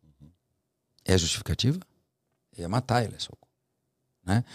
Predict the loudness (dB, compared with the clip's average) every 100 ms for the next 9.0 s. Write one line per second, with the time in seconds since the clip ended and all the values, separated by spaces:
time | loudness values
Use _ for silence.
0 | -18 -18 2 4 6 6 4 6 6 6
1 | 6 6 6 2 -4 2 6 8 6 6
2 | 4 4 2 0 -2 0 4 4 4 2
3 | 4 4 4 4 2 2 2 2 2 2
4 | 0 0 -2 -4 0 2 2 0 0 -2
5 | 2 4 6 4 2 0 0 0 0 0
6 | 0 -2 -2 -2 -4 _ _ _ _ _
7 | -4 0 2 4 4 4 2 2 4 4
8 | 4 2 4 4 4 2 2 0 -2